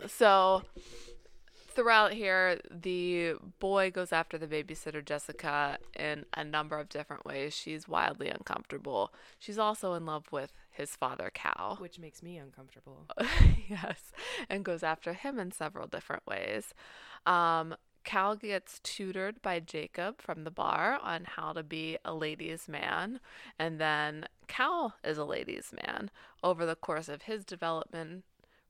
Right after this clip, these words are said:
Speaker 1: Ryan Gosling and Hannah, which is played by Emma Stone, end up getting together, um, after she has kind of a failed relationship. A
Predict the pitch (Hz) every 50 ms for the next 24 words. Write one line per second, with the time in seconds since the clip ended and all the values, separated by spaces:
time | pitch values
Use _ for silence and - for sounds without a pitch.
0 | - - 170 170 160 160 160 160 156 151 151 - - 165 - - 175 170 165 160
1 | 160 - _ _ - 165 165 156 165 165 165 160 160 165 - _ _ _ _ _
2 | _ _ _ _ _ _ _ _ _ _ _ _ _ _ - - - - - 202
3 | 180 175 165 156 147 - - 190 240 - - _ _ _ _ - 175 - - 160
4 | 156 151 - - 156 151 165 170 156 - - - - - 185 - - - 165 151
5 | 151 151 151 151 - - - 156 151 170 - - - - - - - 196 - -
6 | - - - - - - - - - 208 - _ _ _ _ _ _ - - -
7 | - _ - - 165 151 - - - - - 175 156 - - - 156 151 - -
8 | - 151 151 151 156 151 151 151 156 151 151 151 156 156 170 - - - - -
9 | - _ _ _ _ _ _ _ _ _ _ _ - - - 165 156 151 151 156
10 | - - - 156 147 147 147 151 151 151 147 - - - 170 - - - 320 339
11 | 339 - - 359 349 _ - - - - -